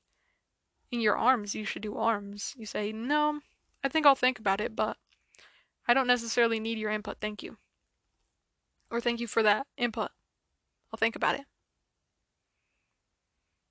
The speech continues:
And then you actually go in and consider and think about whether or not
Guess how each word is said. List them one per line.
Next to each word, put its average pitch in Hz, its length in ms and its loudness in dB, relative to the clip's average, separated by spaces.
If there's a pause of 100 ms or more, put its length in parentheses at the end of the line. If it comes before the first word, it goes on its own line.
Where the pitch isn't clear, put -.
(440)
And 226 100 0
then 233 100 0
you 233 100 4
actually 226 340 2
go 220 320 2
in 233 460 -4 (380)
and 247 120 -4
consider 247 500 2
and 240 260 -4
think 214 220 -6
about 208 360 -2 (200)
whether 226 260 4
or 226 40 2
not 226 320 2